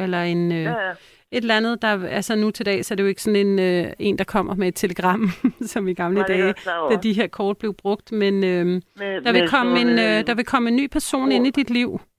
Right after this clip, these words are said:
Speaker 1: Og på den ene
Speaker 2: Ja.
Speaker 1: side her er der en mand, og på den anden side er der et barn.
Speaker 2: Ja.
Speaker 1: Øhm, så det kunne jo faktisk være der i dit område, at der faktisk er nogle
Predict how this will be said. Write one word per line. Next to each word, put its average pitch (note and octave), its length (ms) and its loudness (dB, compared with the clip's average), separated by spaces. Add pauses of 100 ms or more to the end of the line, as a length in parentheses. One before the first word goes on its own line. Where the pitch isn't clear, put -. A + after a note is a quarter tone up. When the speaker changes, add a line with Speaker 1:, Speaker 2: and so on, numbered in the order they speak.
(420)
Speaker 1:
Og A3 140 0
på B3 80 -4
den A3+ 140 2
ene A#3+ 160 4
Speaker 2:
Ja. C#4+ 40 6
Speaker 1:
side B3+ 420 0
her A#3 260 0
er G#3 280 0
der A3 120 2
en G#3+ 200 2
mand, B3 240 0
og B3 100 -4
på A#3+ 60 -4
den G#3+ 80 2
anden G3+ 140 2
side G#3 220 -2
er G3 40 0
der G#3 80 0
et G#3+ 140 -4
barn. F#3 360 -2 (800)
Speaker 2:
Ja. G3+ 280 2
Speaker 1:
Øhm, F#3+ 280 2 (120)
så - 140 -4
det A#3 120 0
kunne B3 140 -2
jo A#3 40 2
faktisk A#3 340 0
være G#3 340 2
der A3+ 140 0
i G#3+ 60 0
dit G3+ 160 -2
område, A3 800 2
at G#3 140 -2
der G#3+ 60 0
faktisk G#3 320 -2
er G3 100 0
nogle G#3 220 2